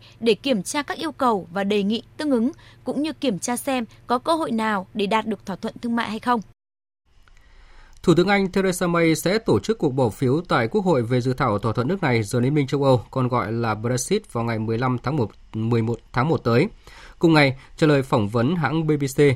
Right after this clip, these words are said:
Speaker 2: Thứ trưởng Brexit của Anh Christine Quentin đã bày tỏ hy vọng rằng thỏa thuận Brexit của Thủ tướng May sẽ được thông qua vào tuần tới. Ông cũng cảnh báo rằng nếu thỏa thuận không được phê chuẩn, điều này sẽ dẫn đến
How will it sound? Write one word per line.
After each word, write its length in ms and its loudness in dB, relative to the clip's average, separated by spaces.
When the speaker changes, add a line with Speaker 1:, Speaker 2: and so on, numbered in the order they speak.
Speaker 2:
Thứ 120 2
trưởng 400 2
Brexit 500 -2
của 140 0
Anh 340 0
Christine 420 0
Quentin 420 0
đã 100 -2
bày 140 6
tỏ 180 0
hy 160 0
vọng 200 -2
rằng 220 2
thỏa 120 0
thuận 200 0
Brexit 520 -2
của 340 0
Thủ 160 -2
tướng 180 -4
May 200 2
sẽ 120 -2
được 160 4
thông 140 0
qua 340 0
vào 200 0
tuần 200 -2
tới. 280 2
Ông 220 0
cũng 160 -8
cảnh 180 -2
báo 120 0
rằng 260 0
nếu 200 2
thỏa 160 0
thuận 160 0
không 160 0
được 120 0
phê 100 -2
chuẩn, 240 0
điều 140 2
này 220 0
sẽ 180 -4
dẫn 200 -4
đến 220 2